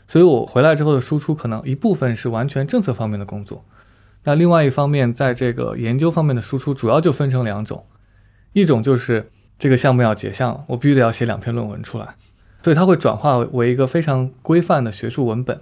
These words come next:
还有一部分就是说，在那个现场你所记录的没有办法被转化成研究材料的东西，但你又觉得是非常精彩的故事，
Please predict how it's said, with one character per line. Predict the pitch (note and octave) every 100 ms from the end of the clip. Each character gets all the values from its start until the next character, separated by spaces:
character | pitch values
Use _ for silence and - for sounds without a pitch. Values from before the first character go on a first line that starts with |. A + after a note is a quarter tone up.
| _
还 | -
有 | F#3 G3
一 |
部 | D3 D#3+
分 | D3
就 | C#3
是 | C#3+
说， | C3 C#3
在 | C#3 D3 C#3
那 | C3
个 | C3+
现 | A#2+ D#3 C3
场 | A2 A2
你 | B2+
所 | B2+ G#2+
记 | -
录 | D#3 D#3
的 | B2+ A2+
没 | C#3+
有 | E3+
办 | - F#3+ D3
法 | B2
被 | A#2 B2+
转 | A#2+ G2+
化 | - C3+
成 | A#2+ A#2+
研 | A#2 A#2
究 | C3
材 | C3 -
料 | A2+ B2+
的 |
东 | A2 A2
西， | G#2+ A#2
但 | - D#3+
你 | C3
又 | B2+
觉 | -
得 | B2 C#3
是 | D#3
非 | G#3
常 | F#3+ C#3+ C#3
精 | F3+ F#3
彩 | F#3 A2+
的 | - A#2
故 | - A#2+
事， | - -